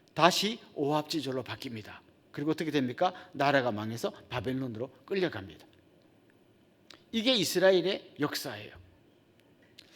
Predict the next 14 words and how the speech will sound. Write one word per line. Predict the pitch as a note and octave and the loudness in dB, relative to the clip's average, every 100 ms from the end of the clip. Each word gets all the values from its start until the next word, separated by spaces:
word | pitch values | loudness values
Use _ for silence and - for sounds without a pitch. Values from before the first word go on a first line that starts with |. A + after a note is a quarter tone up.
| - - - - | -18 -18 -20 -10
자, | - G3+ | 10 12
하나님은 | E3 B3+ C4+ C4 C4 | 12 10 10 8 4
지금도 | B3+ B3+ C4 A3 A3+ E3 B2+ - - | 2 2 2 8 10 10 6 -2 -6
우리 | E3 E3+ B3+ | 2 4 4
가운데, | G#3+ G3+ F3+ E3+ F3 F3 F3+ F3 - - | 4 4 4 4 4 4 0 -4 -18 -20
어, | - D3+ D3+ | -6 -4 -2
임재하시기 | F3 F#3 G3+ F3 - D#3+ D3 | 0 6 8 8 6 -4 -2
위해서 | A#2+ - G3+ C3+ - - - - - | -2 -2 -2 -2 -8 -20 -20 -20 -12
자기 | - F3+ F3+ | 6 6 8
아들을 | G#3 E3 G3+ F#3+ | 6 6 6 4
보내주셨습니다. | F#3 C3+ C#3+ C#3 B2+ B2 - G#2 F#2+ | 4 4 2 0 -8 -8 -8 -12 -12
제가 | G2+ C3+ | -10 -10
지난주에도 | C3+ D#3 E3+ D#3+ E3+ | 0 4 4 2 -2
말씀드렸습니다마는 | D3+ C#3+ D3+ C#3 C3 C3+ C3 C3 B2+ D3 F#3 G#2 - | 0 0 -2 -2 -2 -2 -8 -6 -2 0 0 -2 -12